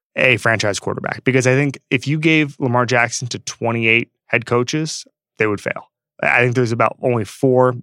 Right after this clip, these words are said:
maybe five coaches who would do what John Harbaugh is doing. I think it's amazing. I think it,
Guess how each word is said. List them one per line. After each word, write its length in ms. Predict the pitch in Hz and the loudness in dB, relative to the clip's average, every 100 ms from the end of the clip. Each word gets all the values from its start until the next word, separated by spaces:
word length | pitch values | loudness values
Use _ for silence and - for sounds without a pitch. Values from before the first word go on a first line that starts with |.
| _ | _
maybe 380 | 120 123 123 117 | 0 2 2 0
five 500 | - 110 107 104 - - _ - | 2 4 4 0 -6 -20 _ 0
coaches 480 | 123 113 113 104 - | 0 0 -2 -2 -2
who 80 | |
would 180 | 117 107 | -2 0
do 140 | 104 120 | 0 0
what 160 | 110 | 0
John 200 | - 101 | 0 -2
Harbaugh 380 | 98 104 101 95 | 0 0 0 -2
is 100 | 92 | -2
doing. 240 | - 95 | -4 -4
I 80 | 101 | -2
think 140 | 113 120 | 0 -2
it's 140 | - | -2
amazing. 360 | 107 101 95 - | -2 -2 -2 -4
I 60 | |
think 140 | 101 123 | 0 0
it, 160 | - | 0